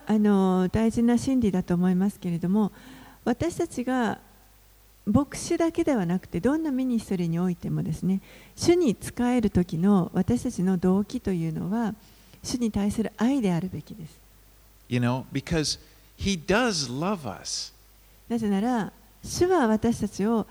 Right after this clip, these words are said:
Speaker 1: 愛してくださっているからです。
Speaker 2: I mean, he loves us so much.
Speaker 1: 私たちのことを本当に愛してくださっています。
Speaker 2: He's forgiven us so much.
Speaker 1: そして、多くのことを許してくださいました。
Speaker 2: I mean, we've, you know, Peter, this was three times. We did,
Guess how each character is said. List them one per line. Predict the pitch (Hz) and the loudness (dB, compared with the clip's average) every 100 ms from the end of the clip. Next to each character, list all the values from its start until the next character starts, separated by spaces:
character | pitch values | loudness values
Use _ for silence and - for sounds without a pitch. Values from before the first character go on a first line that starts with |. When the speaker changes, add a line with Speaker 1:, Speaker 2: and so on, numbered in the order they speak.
| - - | -10 -10
Speaker 1:
愛 | - 254 | -2 0
し | 226 | 0
て | 196 | -2
く | 185 | 0
だ | 185 | 0
さ | 180 190 | 2 0
っ | |
て | - 156 | -2 -4
い | |
る | - | -4
か | - | -6
ら | 175 | -6
で | 143 | -6
す。 | - 262 | -6 -6
Speaker 2:
I | |
mean, | |
he | 254 | 0
loves | 190 143 - 185 | 0 0 -2 0
us | 165 - - - | 0 0 -2 0
so | 135 | -2
much. | 113 92 - - - - _ _ - - - - | -2 -6 -8 -12 -14 -20 _ _ -20 -20 -20 -8
Speaker 1:
私 | 240 277 - | -2 -2 -2
た | |
ち | 240 | -2
の | 196 | -2
こ | 208 | -2
と | 202 | -4
を | 180 | -4
本 | 254 320 - - | -2 -4 -8 -6
当 | 320 | -4
に | 330 311 | -2 -4
愛 | 220 233 | -2 0
し | 214 | -2
て | - | -6
く | 160 | -8
だ | 160 | -6
さ | 165 165 | -6 -6
っ | |
て | 185 | -4
い | |
ま | |
す。 | 175 | -4
Speaker 2:
He's | 180 | -4
forgiven | 165 131 147 190 185 113 | -6 0 4 4 2 -2
us | 92 - 143 | -4 -4 -4
so | |
much. | 123 98 - - - - _ | -6 -8 -10 -14 -16 -20 _
Speaker 1:
そ | - 226 | -8 -8
し | |
て、 | - 220 214 - - - | -2 -2 -2 -4 -14 -16
多 | - 98 117 | -12 -8 -6
く | - 294 | -2 0
の | 269 | 2
こ | 240 | 0
と | 233 254 | 0 2
を | 214 | 4
許 | 196 202 | 4 4
し | 220 | 2
て | 190 | -2
く | 156 | -2
だ | 156 | -4
さ | 160 | -4
い | 147 | -4
ま | 160 | -4
し | |
た。 | 143 | -4
Speaker 2:
I | |
mean, | 156 | -6
we've, | 156 226 135 139 | -6 -8 -10 -10
you | 165 | -8
know, | 151 - - - | -8 -14 -20 -12
Peter, | 196 175 156 - - - 143 | -6 -4 -4 -8 -14 -16 -8
this | 160 156 | -6 -6
was | 143 | -12
three | - 175 180 | -10 -8 -8
times. | 175 143 127 113 110 | -10 -10 -8 -8 -10
We | 139 190 | -8 -6
did, | 156 156 | -4 -4